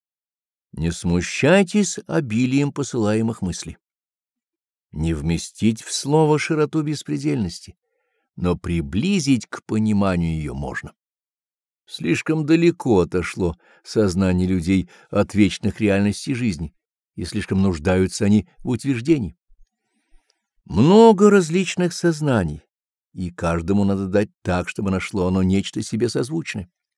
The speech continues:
Потому и приходится говорить всем о том же,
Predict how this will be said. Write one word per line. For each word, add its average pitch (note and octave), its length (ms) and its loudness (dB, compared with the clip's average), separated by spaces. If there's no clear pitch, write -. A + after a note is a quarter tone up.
Потому F2+ 300 -2
и F2+ 60 0
приходится G#2 640 0
говорить G#2 360 2
всем A#2 460 2
о A2+ 120 0
том E3 300 0
же, D3 200 -2